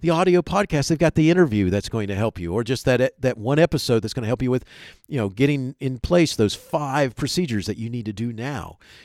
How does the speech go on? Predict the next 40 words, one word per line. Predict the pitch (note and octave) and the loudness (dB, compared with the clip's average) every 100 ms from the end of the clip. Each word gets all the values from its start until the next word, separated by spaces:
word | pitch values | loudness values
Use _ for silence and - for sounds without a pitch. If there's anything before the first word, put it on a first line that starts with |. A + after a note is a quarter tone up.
| _ | _
you | A2 | -4
know, | G2+ | -2
that | C#3+ | -2
type | C3 A2+ | -4 -4
of | F2+ | -4
thing. | E2 D2+ | -6 -8
Or | F2 | -4
maybe | A#2+ D3+ | -2 -2
you're | C#3 | -2
trying | C#3 D3 | -4 -4
to | |
learn | B2+ C#3 D#3 | -4 -2 -2
how | C#3+ D3+ | -2 -4
to | C3 | -4
use | C3 D#3 C#3 - _ - - | -4 -4 -4 -8 _ -20 -8
YouTube | B2 - E3 D#3+ | -6 -2 0 0
in | E3 | 0
the | E3+ | -4
<laughs> | - | -4
classroom. | F3 B3 - - A#2+ | -4 -4 -6 -4 -2
You | B2+ | -2
know, | B2 | -4
you're | D#3 | -4
gonna | F3 | -8
find | C3+ F#3+ G3 | -8 -6 -6
plenty | - G3+ F#3+ | -6 -6 -4
of | |
people | F3 F3+ F3 | -6 -6 -4
there. | G#3+ G3+ E3+ - - _ _ | -2 -2 -4 -12 -20 _ _
So, | - A3 | -2 0
I | G#3 | 0
mean, | A3 - | -2 -4
it's, | G3 - - | -6 -6 -10
it's, | - - _ _ _ _ - | -10 -12 _ _ _ _ -4
you | G3+ | -2
know, | |
the | F#3 | -2
use | E3 B3+ B3 G#3 | -4 -4 -4 -2
of, | F3+ B2+ B2+ | -4 -4 -4
uh, | A2 | -4